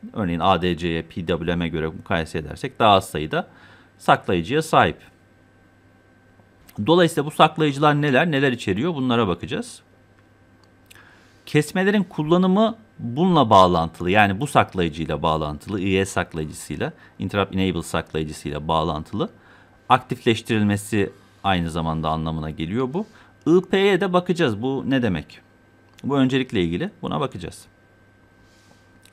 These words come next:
Yine T-Con saklayıcısının bakın geçen haftalarda zamanlayıcıyı tanıtırken kesme ile bağlantılı bitleri var dedik. Fakat bunun üzerine bir, e,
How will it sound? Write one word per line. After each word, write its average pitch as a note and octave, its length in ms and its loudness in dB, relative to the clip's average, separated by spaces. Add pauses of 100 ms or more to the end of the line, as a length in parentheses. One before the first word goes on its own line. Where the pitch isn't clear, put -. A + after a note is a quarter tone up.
(300)
Yine F#3+ 180 2
T-Con F#3 360 6
saklayıcısının E3+ 720 2
bakın D#3 280 -2
geçen C#3 260 0
haftalarda A#2+ 720 2
zamanlayıcıyı A2+ 680 0
tanıtırken C3+ 600 -4 (400)
kesme C3+ 360 -2
ile E3 160 2
bağlantılı A2+ 500 6
bitleri A#2 340 -4
var C#3 220 4
dedik. D3+ 280 -8
Fakat D#3+ 340 -2
bunun E3 160 -2
üzerine A2+ 480 0 (360)
bir, F3 280 0 (520)
e, G2+ 440 2